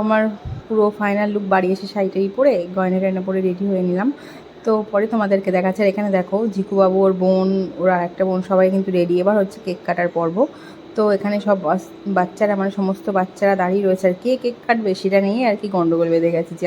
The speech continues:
আমি কাটবো, ও বলছে আমি কাটবো। এখন যার বার্থডে সে কাটবে, এই হচ্ছে, মানে, ব্যাপার। বাচ্চারা এক জায়গায় থাকলে সেরকমটাই হয়। তো এখানে finally কিন্তু সমস্ত ওই ফাটানো হয়ে গেল, স্প্রে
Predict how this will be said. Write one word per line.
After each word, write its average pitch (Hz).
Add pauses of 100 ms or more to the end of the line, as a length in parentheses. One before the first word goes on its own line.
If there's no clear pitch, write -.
আমি 180
কাটবো, 233
ও - (100)
বলছে 180 (100)
আমি 185
কাটবো। 214 (440)
এখন 226 (100)
যার 226
বার্থডে 196
সে 185
কাটবে, 208 (160)
এই 233
হচ্ছে, 240
মানে, 190
ব্যাপার। 160 (100)
বাচ্চারা 196
এক 175
জায়গায় 185
থাকলে 180
সেরকমটাই 175
হয়। 175 (380)
তো - (100)
এখানে 214 (100)
finally 196
কিন্তু 202 (120)
সমস্ত 190 (720)
ওই 190 (920)
ফাটানো 190 (100)
হয়ে 190
গেল, 180 (520)
স্প্রে 196